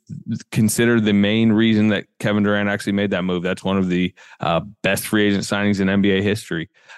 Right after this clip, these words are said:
Uh, he maintains a, probably a better relationship with Kevin Durant today than anybody, uh, from the Warriors. And then, um, you know, I think the Andrew Wiggins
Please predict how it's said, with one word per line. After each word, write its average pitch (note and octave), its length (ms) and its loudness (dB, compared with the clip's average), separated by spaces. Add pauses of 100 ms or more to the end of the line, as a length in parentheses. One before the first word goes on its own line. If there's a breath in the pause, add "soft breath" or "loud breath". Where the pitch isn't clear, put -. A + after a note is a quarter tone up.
(120)
Uh, - 60 -6
he G2 160 0
maintains G2+ 640 2
a, G2 60 0 (440)
probably G2 220 2
a - 20 0
better G2 220 2
relationship G2+ 520 0
with G2+ 100 -8
Kevin G2 200 0
Durant F#2+ 240 0
today F#2+ 280 0
than F#2 160 0
anybody, F2+ 520 0 (260 loud breath)
uh, D2+ 220 -2
from F2 200 -2
the E2+ 100 2
Warriors. F2 460 0
And F#2 140 2
then, F2+ 180 0 (520 loud breath)
um, E2 460 -4 (240)
you A2+ 120 2
know, A2+ 240 2
I F#2+ 240 -2
think A2 200 -4
the G#2+ 160 0
Andrew A2+ 220 4
Wiggins A2+ 640 2